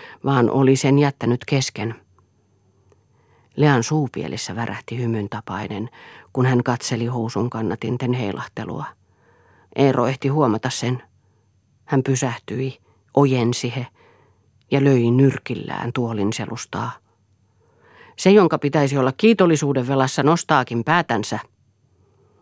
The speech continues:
Lea ajatteli, että Eero tarkoitti häntä, mutta Eero osoitti sormella rintaansa.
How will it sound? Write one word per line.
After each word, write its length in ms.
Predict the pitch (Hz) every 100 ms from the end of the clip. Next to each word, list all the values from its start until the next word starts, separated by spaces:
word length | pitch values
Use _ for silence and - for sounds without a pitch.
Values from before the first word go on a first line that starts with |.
| _ _ _ _ _ _ _ -
Lea 220 | 131 120
ajatteli, 540 | 120 127 123 - 117
että 200 | 123 -
Eero 280 | 82 127 123 127
tarkoitti 460 | 127 - 123 -
häntä, 420 | 131 151 123 113 92 - - -
mutta 240 | - 131 110
Eero 300 | 139 131 123
osoitti 400 | 120 117 113 113
sormella 460 | 127 120 117 110
rintaansa. 600 | 117 110 110 - 120 -